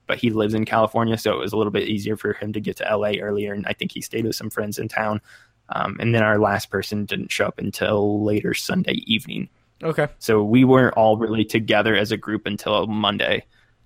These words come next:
Speaker 1: Um, but yeah, we got there, went to the E A press conference. It was, uh, cool. I mean, I, I liked it 'cause I liked seeing all the Battlefront gameplay and stuff like that. I wish, I wish they weren't doing the esports narration over the top of it the whole time. That was
Speaker 2: All,
Speaker 1: kind of an
Speaker 2: all
Speaker 1: obnoxious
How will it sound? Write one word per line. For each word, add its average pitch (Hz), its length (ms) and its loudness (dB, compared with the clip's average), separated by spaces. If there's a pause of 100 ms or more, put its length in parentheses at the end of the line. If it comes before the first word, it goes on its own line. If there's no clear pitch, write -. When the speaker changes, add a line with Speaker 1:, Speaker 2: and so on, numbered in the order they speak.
(440)
Speaker 1:
Um, 80 400 -6 (600)
but 127 120 4
yeah, 127 80 6
we 131 100 6
got 139 200 6
there, 131 320 6
went 127 160 -4
to - 80 -6
the 127 180 -2
E 120 80 4
A 117 40 2
press - 240 -2
conference. 110 640 -6 (600)
It - 180 -8
was, 165 200 0
uh, 147 520 6 (1000)
cool. 131 340 0
I - 60 -6
mean, 139 140 2
I, 117 100 2
I 151 260 2
liked 160 280 6
it 160 80 4
'cause 139 160 -4
I 135 80 8
liked 131 200 6
seeing 131 160 0
all 127 100 4
the 127 60 -2
Battlefront 120 520 0
gameplay 110 300 -2
and 107 100 -6
stuff - 200 -4
like 110 120 -4
that. 110 160 2
I 113 40 2
wish, 120 240 -2
I 127 80 -2
wish 120 200 -4
they 123 100 2
weren't 117 160 -2
doing 117 160 0
the 113 100 -2
esports - 760 -2
narration 113 580 0
over 107 220 -6
the 110 60 -2
top 107 240 -2
of 107 100 -10
it 107 80 -8
the 110 60 -8
whole 110 120 -4
time. 113 220 -2
That 104 80 0
was 104 100 -2
Speaker 2:
All, 104 60 -2
Speaker 1:
kind 107 100 -2
of 107 80 -8
an - 160 -8
Speaker 2:
all 117 200 2
Speaker 1:
obnoxious 104 260 -14